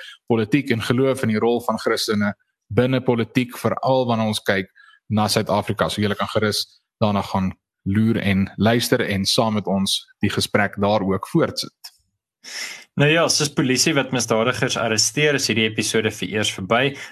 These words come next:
Speaker 2: As jy hou van wat ons doen, klik op die subscribe knoppie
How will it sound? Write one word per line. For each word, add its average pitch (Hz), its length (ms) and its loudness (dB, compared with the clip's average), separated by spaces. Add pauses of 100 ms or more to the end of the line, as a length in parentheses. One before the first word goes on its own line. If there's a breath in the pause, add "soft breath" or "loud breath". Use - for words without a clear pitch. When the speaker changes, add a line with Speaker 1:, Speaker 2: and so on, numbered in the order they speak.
(120 loud breath)
Speaker 2:
As 165 140 0
jy 175 80 2
hou 170 80 0
van 180 140 2
wat 151 120 -2
ons - 120 -4
doen, 165 180 -2
klik 151 220 0
op 147 100 -4
die 135 80 2
subscribe 147 580 0
knoppie 156 460 0